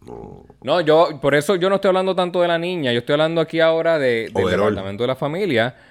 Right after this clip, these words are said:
Speaker 2: y, o-, y, y, y en casos similares de qué debe pasar con los padres.
Speaker 1: Mm.
Speaker 2: Los padres, a lo-, cuando un niño tiene nueve años, el padre es culpable de todo lo que pueda hacer ese niño.
Speaker 1: Mira, este,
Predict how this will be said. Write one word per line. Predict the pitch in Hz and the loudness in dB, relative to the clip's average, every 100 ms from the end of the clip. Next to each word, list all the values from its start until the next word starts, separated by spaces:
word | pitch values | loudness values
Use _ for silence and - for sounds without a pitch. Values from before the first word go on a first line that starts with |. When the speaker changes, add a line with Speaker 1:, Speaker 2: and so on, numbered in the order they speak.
| _ - | _ -8
Speaker 2:
y, | 117 | -2
o-, | 117 113 | 0 -2
y, | 117 78 | -6 -8
y, | 120 117 110 | -4 -4 -2
y | 113 | -4
en | 104 101 | -4 -2
casos | 107 117 160 156 - _ _ _ | -2 0 0 -2 -6 _ _ _
similares | - 139 139 160 190 127 127 | -12 -6 -2 2 2 2 -2
de | 110 | -6
qué | 95 101 | -4 -2
debe | 117 | 0
pasar | 139 143 - 180 170 165 _ | 0 0 0 0 -2 -8 _
con | - 101 | -8 -8
los | 87 | -4
padres. | 110 113 85 71 - | 0 2 0 -6 -12
Speaker 1:
Mm. | 82 80 69 76 | -10 -8 -10 -14
Speaker 2:
Los | 82 | -8
padres, | 98 135 175 160 | -2 2 2 2
a | 117 | 2
lo-, | 104 90 | -2 -4
cuando | 98 98 | -6 -6
un | |
niño | 117 151 | -4 -6
tiene | 156 160 | -4 -4
nueve | 165 165 | -2 0
años, | 175 208 117 107 - _ _ _ _ | 0 0 -2 -4 -8 _ _ _ _
el | - 80 | -14 -4
padre | 98 160 | -2 0
es | 147 | -2
culpable | 147 143 170 175 120 | -4 0 0 2 -2
de | 101 | 0
todo | 98 | -2
lo | 110 | -2
que | 127 | -2
pueda | 143 151 | -2 -2
hacer | 151 | -2
ese | 143 135 | -8 -8
niño. | 92 85 85 _ _ _ _ _ _ _ _ _ _ _ _ - - | -10 -16 -20 _ _ _ _ _ _ _ _ _ _ _ _ -20 -16
Speaker 1:
Mira, | 64 85 117 95 - | -6 -4 -2 -4 -10
este, | - - - _ 78 73 69 62 - | -12 -12 -12 _ -10 -8 -8 -10 -14